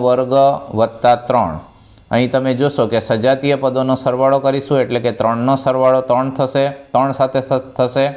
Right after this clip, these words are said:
અને બાકીના પદો જેમના તેમ રહેશે. એટલે કે એક્સનો વર્ગ વત્તા એક્સ અને ત્રણ અને ત્રણનો સરવાળો કરીશું તો જવાબમાં મળશે છ. એટલે આપણો સાચો જવાબ આવશે સી, એક્સનો વર્ગ વત્તા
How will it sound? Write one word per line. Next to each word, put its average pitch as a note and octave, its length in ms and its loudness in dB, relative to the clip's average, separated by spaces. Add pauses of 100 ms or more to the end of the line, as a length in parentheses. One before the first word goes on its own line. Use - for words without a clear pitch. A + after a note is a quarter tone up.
(380)
અને A2+ 240 0
બાકીના C3+ 420 0
પદો C3 300 0
જેમના B2 380 0
તેમ C#3 200 -2
રહેશે. G2+ 260 0 (460)
એટલે A#2 220 0
કે A#2+ 160 0 (160)
એક્સનો C3+ 400 -2 (100)
વર્ગ C#3 280 2 (680)
વત્તા B2+ 480 4 (240)
એક્સ A#2+ 340 2 (220)
અને A2 200 0 (120)
ત્રણ C3 320 2
અને C3 220 0
ત્રણનો B2 440 0
સરવાળો B2+ 460 2
કરીશું A2+ 580 0 (160)
તો G2 180 -2
જવાબમાં B2+ 460 4
મળશે A2+ 300 0 (140)
છ. - 40 -12 (640)
એટલે G#2 180 0
આપણો A2+ 320 2
સાચો A2+ 320 0
જવાબ B2 320 4
આવશે A#2 280 -2 (120)
સી, B2 400 -2 (300)
એક્સનો C3 420 0
વર્ગ C3 260 2 (220)
વત્તા A#2 320 0